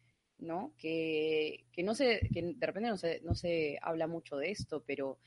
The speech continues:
y, y no sé exactamente con qué, con qué palabra deno-, denominarla, ¿no? Pero también es pobre el que se la va a pasar toda la vida acumulando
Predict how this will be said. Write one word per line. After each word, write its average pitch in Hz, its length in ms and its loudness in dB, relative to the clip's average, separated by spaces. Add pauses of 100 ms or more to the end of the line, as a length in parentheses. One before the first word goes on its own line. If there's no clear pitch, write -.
(340)
y, 185 220 -4
y 202 80 -2
no 233 140 2
sé - 100 -2
exactamente 208 1200 0
con 151 240 -4
qué, 175 520 0
con 151 120 -6
qué 180 100 -6
palabra 180 320 4
deno-, 170 300 0
denominarla, 147 720 -2
¿no? 156 240 -8
Pero 175 160 0
también 240 320 2
es 294 120 0
pobre 208 360 2
el 214 140 -2
que 170 100 -10
se - 140 -10
la 151 80 2
va 165 60 4
a - 60 -4
pasar 196 300 -6
toda 202 200 2
la 170 100 4
vida 170 200 2
acumulando 151 680 -2